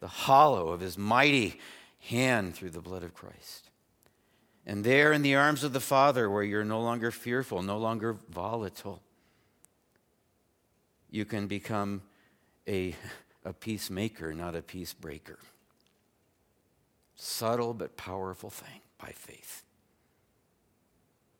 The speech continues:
How do you make this happen in practice? Well, I find that more than anything else, it's by faith through prayer.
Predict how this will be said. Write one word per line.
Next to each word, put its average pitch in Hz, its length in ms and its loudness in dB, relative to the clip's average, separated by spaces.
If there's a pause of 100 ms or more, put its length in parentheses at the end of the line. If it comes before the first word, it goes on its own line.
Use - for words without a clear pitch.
(2250)
How 110 140 -2
do 120 80 2
you 120 80 2
make 123 160 2
this 117 160 -2
happen 120 320 2
in 110 100 -2
practice? 117 460 -2
Well, 113 160 2
I 123 60 2
find 147 240 0
that 131 80 0
more 123 160 0
than 123 160 -2
anything 156 440 -2
else, 90 440 -4 (480)
it's 107 200 -4
by 117 300 2
faith 104 480 -2 (140)
through 107 680 -2 (100)
prayer. 80 640 -8